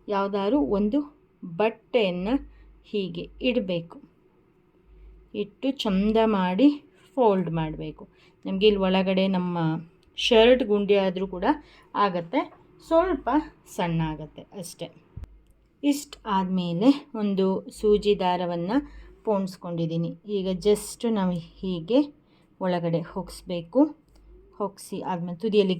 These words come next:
ಗಂಟನ್ನು ಹಾಕ್ಕೊಂಡಿದ್ದೀನಿ. ಆಮೇಲೆ ಹೀಗೆ ಒಂದೆರಡು ಸರಿ ಹೀಗೆ ಸುತ್ತಬೇಕು,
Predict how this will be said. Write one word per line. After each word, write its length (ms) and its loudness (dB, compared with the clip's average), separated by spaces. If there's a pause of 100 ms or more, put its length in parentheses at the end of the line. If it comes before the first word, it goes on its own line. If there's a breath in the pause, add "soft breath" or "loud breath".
ಗಂಟನ್ನು 540 0
ಹಾಕ್ಕೊಂಡಿದ್ದೀನಿ. 680 0 (540 loud breath)
ಆಮೇಲೆ 380 2 (320)
ಹೀಗೆ 360 2
ಒಂದೆರಡು 500 0 (140)
ಸರಿ 240 2 (520 loud breath)
ಹೀಗೆ 260 -4 (120)
ಸುತ್ತಬೇಕು, 680 0